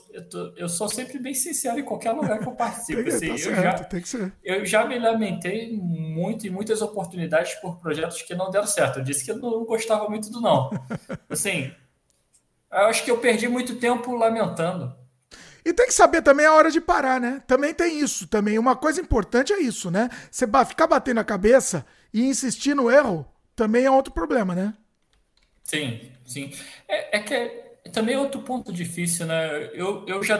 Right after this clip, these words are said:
Speaker 1: tenho pra mim, assim, pelo menos no meu âmbito pessoal, uma das coisas que eu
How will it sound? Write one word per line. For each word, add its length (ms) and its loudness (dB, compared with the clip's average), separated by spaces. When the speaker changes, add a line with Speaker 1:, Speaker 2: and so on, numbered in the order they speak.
Speaker 1:
tenho 240 -4
pra 180 0
mim, 140 -2
assim, 600 -4
pelo 180 -4
menos 220 -2
no 80 -2
meu 380 -2
âmbito 340 -6
pessoal, 880 -2
uma 360 0
das 260 -4
coisas 360 -2
que 140 -6
eu 260 -2